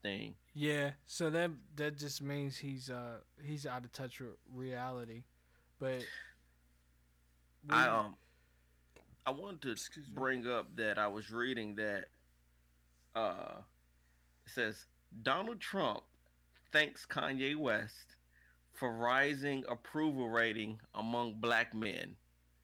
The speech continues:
Speaker 1: It says
Speaker 2: What?
Speaker 1: that Kanye West must have some power because I doubled my African American poll numbers, the president said at the N R A's Dallas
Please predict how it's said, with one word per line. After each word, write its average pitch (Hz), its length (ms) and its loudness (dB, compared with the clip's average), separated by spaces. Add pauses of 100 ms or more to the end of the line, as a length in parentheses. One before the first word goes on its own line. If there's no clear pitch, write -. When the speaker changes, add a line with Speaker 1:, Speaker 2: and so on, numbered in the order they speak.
(360)
Speaker 1:
It 127 120 -6
says 123 360 4
Speaker 2:
What? 120 120 -8
Speaker 1:
that 107 280 0 (560)
Kanye 190 580 2
West 202 380 0
must 131 160 -4
have 135 220 2
some 135 200 -4
power 127 480 2
because 123 320 -4
I 127 140 2
doubled 131 540 2
my 117 140 6
African 120 520 4
American 117 500 2
poll 147 300 0
numbers, 107 460 -8 (320)
the 110 80 -14
president 110 480 0
said 117 300 2
at 113 180 -2
the 123 120 -4
N 120 140 2
R 117 260 6
A's 113 320 2 (120)
Dallas 113 500 4